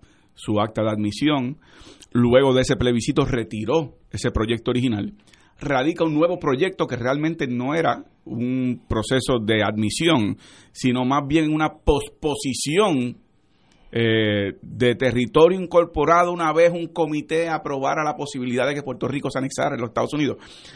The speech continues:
Eh, es decir, eh, fue el reconocimiento del fracaso.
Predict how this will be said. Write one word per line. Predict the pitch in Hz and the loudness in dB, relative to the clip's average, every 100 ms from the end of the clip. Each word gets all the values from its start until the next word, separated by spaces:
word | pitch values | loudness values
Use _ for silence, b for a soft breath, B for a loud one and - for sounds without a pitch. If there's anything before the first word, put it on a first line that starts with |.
| B | B
Eh, | - 123 120 120 - - - | 2 4 6 4 0 -12 2
es | 143 165 | 4 6
decir, | 175 135 113 - 139 | 6 6 2 0 -4
eh, | - - - | -4 -10 -14
fue | - 196 214 202 | 0 4 4 6
el | 170 | 4
reconocimiento | 160 156 151 139 139 156 170 180 | 4 2 2 2 0 -2 -2 -2
del | 151 | -4
fracaso. | 123 113 98 104 107 - | -4 -6 -4 -4 -4 -8